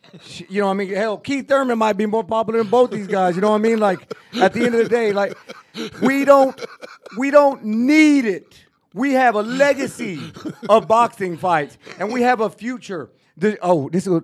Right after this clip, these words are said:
this is a quick segue. I know we're running out of time, but we have a future. We've got Shakur Stevenson. We've got Devin Haney. We've got these youngsters coming up. We saw Richard So-, Torres on, uh, this week. We,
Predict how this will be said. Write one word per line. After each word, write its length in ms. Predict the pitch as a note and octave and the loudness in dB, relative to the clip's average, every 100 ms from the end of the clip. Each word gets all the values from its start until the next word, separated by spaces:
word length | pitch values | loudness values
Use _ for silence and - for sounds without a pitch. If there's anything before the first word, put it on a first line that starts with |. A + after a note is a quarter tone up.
| - | 0
this 100 | G3 | -2
is 60 | |
a 20 | |
quick 200 | - G#3+ - | 0 -6 -4
segue. 280 | G3+ E3+ E3 | -4 -2 -2
I 40 | |
know 100 | F#3 | 0
we're 100 | F#3+ | 0
running 180 | F#3 F3+ | 0 -2
out 80 | E3 | -4
of 40 | |
time, 320 | F#3+ E3 C3 - _ _ _ _ | -4 -4 -4 -8 _ _ _ _
but 100 | F#3 | 0
we 140 | F#3 | 2
have 140 | A3+ A3+ | 2 2
a 80 | A3 | 0
future. 640 | - C4 C4+ F#3 D#3+ G#2+ _ _ | -2 -2 -2 -6 -8 -10 _ _
We've 120 | G#3+ | -4
got 200 | G#3+ A#3 | -2 -2
Shakur 400 | G3 A3 - A3+ | -4 -8 -2 -2
Stevenson. 540 | G3 D4+ D4+ G#3 - D3+ | -2 -6 -6 -6 -6 -6
We've 160 | F#3 | -4
got 220 | - B3 E3+ | 2 2 2
Devin 320 | B3+ A3+ A3+ | -2 -2 -4
Haney. 500 | G#3 B3 B3+ A3 C#3 - F#3 | -4 -4 -4 -4 -6 -8 -4
We've 240 | G3+ B3+ | 0 0
got 280 | A3+ C4 A3+ - - - | 4 4 2 -2 -12 -4
these 180 | B3 G3+ | -2 2
youngsters 380 | C4 A#3+ A#3 | 0 -2 -10
coming 220 | F3+ A#3+ A3+ | -2 0 0
up. 80 | G3+ | -2
We 80 | |
saw 160 | A#3+ B3+ | -2 0
Richard 360 | A3+ A#3+ - A3+ | 0 -2 -4 -6
So-, 280 | - B3+ A3+ | 2 2 4
Torres 440 | A#3+ B3+ C4 G#3+ | 2 4 4 4
on, 180 | G3 G3 | 0 -2
uh, 180 | F#3+ F#3 | 0 0
this 180 | F#3 D#3+ | -2 -6
week. 180 | G3+ | -8
We, 240 | F3+ A3+ | -6 -8